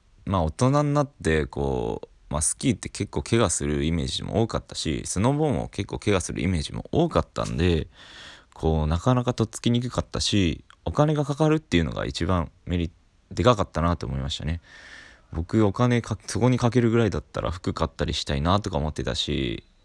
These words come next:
なんか家具買ったりしたいなとかっていうね、考え方の方がね、多かったんで、うん。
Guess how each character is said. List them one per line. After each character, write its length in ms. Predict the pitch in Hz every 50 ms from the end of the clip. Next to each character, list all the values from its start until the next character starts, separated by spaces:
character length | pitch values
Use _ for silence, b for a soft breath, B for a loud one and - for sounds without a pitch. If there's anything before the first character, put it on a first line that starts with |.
| _ _ _
な 100 | - 80
ん 60 | 76
か 80 | - -
家 160 | - 113 110
具 60 | 92
買 120 | 78 82 85
っ 40 | -
た 120 | - 80
り 80 | 73 73
し 100 | - -
た 80 | 73
い 60 | 71
な 180 | 71 76 85 87
と 140 | - - -
か 80 | - -
っ 40 | -
て 120 | _ -
い 80 | 71 82
う 60 | 85
ね、 160 | 90 107 113 B B B B B B B B -
考 120 | - 95 98 104
え 80 | 104
方 180 | 107 113 - 107
の 60 | 95
方 160 | 95 107 98
が 100 | 90 -
ね、 240 | - - - - - - _ - - _
多 220 | - 95 113 113
か 100 | - -
っ 60 | 73 -
た 140 | - - -
ん 140 | - - -
で、 380 | 78 87 87 78 65 - - - _ _ _ _ -
う 80 | - 90
ん。 320 | 92 87 80 73 65 -